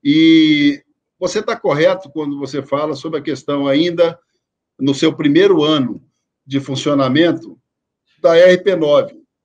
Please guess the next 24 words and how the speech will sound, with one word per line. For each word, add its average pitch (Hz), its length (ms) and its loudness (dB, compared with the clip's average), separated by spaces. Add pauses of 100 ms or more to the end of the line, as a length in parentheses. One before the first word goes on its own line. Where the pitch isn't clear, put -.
(140)
Há 135 140 -10
uma 165 160 -2
discussão 185 560 -4
sobre 156 320 -4
isso. 147 280 -2
Ela 120 140 -10
foi 180 140 0
aprovada 139 680 -2
no 127 140 -12
dia 135 440 -4 (400)
onze, 147 640 -2 (460)
eh, 131 180 0
de 139 140 0
novembro 143 560 -2
de 123 100 -12
dois 139 240 -4
mil 135 120 0
e - 20 0
dezenove, 160 680 -2 (580)
depois 147 360 -2
houve 160 180 -2
um 151 100 0
veto 143 320 -2
parcial 151 720 -2